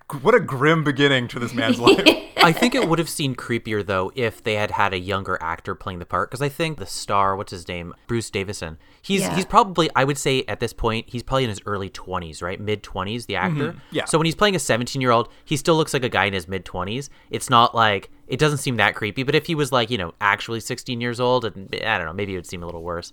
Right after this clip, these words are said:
Speaker 1: <laughs>
Speaker 3: I
Speaker 1: Might
Speaker 3: thought, uh, innocent hijinks. <laughs>
Speaker 1: Jordan's just like, "This is just growing up." <laughs>
Speaker 3: Yeah.
Speaker 2: Just a, just a light incest.
Speaker 3: Yeah.
Speaker 1: But yes, he's, he's slapped by his aunt, and, uh,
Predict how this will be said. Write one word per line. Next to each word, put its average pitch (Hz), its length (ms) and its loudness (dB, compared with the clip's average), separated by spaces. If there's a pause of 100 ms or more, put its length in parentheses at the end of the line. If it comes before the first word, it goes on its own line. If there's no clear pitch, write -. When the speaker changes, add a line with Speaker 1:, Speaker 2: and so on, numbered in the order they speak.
Speaker 1:
<laughs> - 120 -4
Speaker 3:
I 170 120 8
Speaker 1:
Might 160 100 6
Speaker 3:
thought, 139 180 6 (480)
uh, 202 340 10 (300)
innocent 135 320 0
hijinks. 123 540 2
<laughs> - 2250 8 (1080)
Speaker 1:
Jordan's 170 240 4
just 143 100 0
like, 143 120 2
"This 214 140 2
is 135 100 -6
just 127 160 0
growing 208 340 8
up." 127 280 6
<laughs> - 60 -14 (300)
Speaker 3:
Yeah. 160 380 12 (300)
Speaker 2:
Just 381 280 0
a, 415 320 8
just 453 320 8
a 453 180 6
light 220 440 8
incest. 196 800 -2 (120)
Speaker 3:
Yeah. 98 260 2 (760)
Speaker 1:
But 147 160 4
yes, 147 160 0
he's, 185 160 -6
he's 220 260 -4
slapped - 560 -2
by 160 140 2
his 139 140 -2
aunt, 117 420 -2
and, 113 240 -8
uh, 107 300 -2